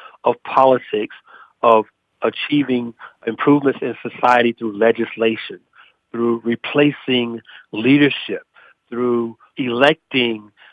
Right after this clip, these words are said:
different people to office. One of my, uh, favorite texts in Scripture as it relates to what Jesus did and didn't do, uh, to address the social ills of his time is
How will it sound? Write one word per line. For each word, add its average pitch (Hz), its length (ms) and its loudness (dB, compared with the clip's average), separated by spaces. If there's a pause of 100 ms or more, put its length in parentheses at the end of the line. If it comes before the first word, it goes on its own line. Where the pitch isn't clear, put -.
(240)
different 131 380 -2
people 123 520 -6 (360)
to 120 340 -8
office. 139 460 0 (400)
One 127 240 -2
of 160 100 0
my, 120 480 2
uh, 104 380 -6 (480)
favorite 120 520 -2 (160)
texts 165 300 0
in 123 160 -2
Scripture 127 500 0
as 113 200 -2
it - 20 -8
relates 117 340 0 (120)
to 113 320 -6 (320)
what 135 180 0
Jesus 120 460 -2 (100)
did 123 260 2
and 110 200 -6
didn't 127 340 -2
do, 123 440 -4 (460)
uh, 110 280 -4 (200)
to 131 180 -2
address 120 480 0
the 117 180 -6
social 120 420 -4
ills 117 300 0
of 113 120 -4
his 107 160 -8 (120)
time 110 400 -2 (600)
is 120 360 0